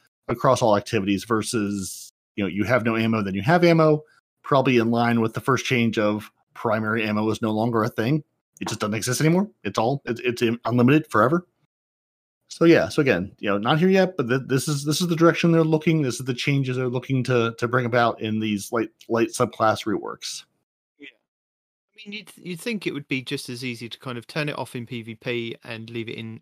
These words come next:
Speaker 2: on in P V E. So you, you get your super regardless in P V E of the time frame, but if you turn it off in P V P and it's only where you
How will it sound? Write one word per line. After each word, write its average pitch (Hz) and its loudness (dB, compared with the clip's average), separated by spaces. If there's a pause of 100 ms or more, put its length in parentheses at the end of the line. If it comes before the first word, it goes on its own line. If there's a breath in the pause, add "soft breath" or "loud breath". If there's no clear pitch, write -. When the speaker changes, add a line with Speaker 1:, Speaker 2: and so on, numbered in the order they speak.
(100)
Speaker 2:
on 123 -8
in 110 -12
P 120 -8
V 110 -8 (140)
E. 117 -4 (300 soft breath)
So - -4
you, 113 -4
you 127 -14
get 269 -2
your 180 -2
super 135 2 (300)
regardless 127 -2
in 123 -8
P 117 -6
V 117 -4
E 139 0 (520)
of 123 -10
the - -12
time 127 -4
frame, 120 -6 (380 loud breath)
but 135 0
if 131 -6
you 131 -12
turn 208 0
it 139 -2
off 117 -8
in 123 -6
P 120 -8
V 117 -8
P 113 -6
and 120 -10
it's - -10
only 117 -8 (300)
where 127 -4
you 113 -10